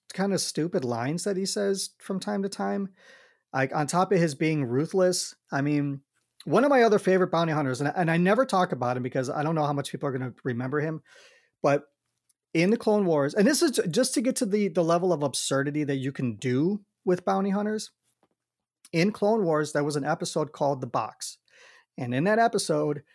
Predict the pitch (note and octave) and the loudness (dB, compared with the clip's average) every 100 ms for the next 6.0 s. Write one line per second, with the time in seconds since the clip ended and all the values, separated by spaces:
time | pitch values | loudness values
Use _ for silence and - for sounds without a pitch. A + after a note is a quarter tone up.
0 | _ _ _ - A3+ D4 A#3+ C#4 D#4+ A#3+ | _ _ _ -4 2 2 2 2 2 2
1 | G#3+ - _ _ _ _ _ _ D#3+ F3+ | 2 0 _ _ _ _ _ _ -6 0
2 | G#3+ C#4 B3+ A#3 A3+ F#3+ G3+ G3 G3 - | 2 4 6 6 4 4 2 4 2 2
3 | G3 F#3 G3+ G#3 E3 A#2+ - _ _ _ | 0 0 2 2 2 0 -6 _ _ _
4 | - F3+ F3 - - G3 G3 F3+ D3+ F3 | 0 2 2 -2 0 2 4 2 4 4
5 | E3+ D#3 E3 - D3+ D#3 C#3+ C3 A2 | 4 2 0 0 0 2 0 -2 -6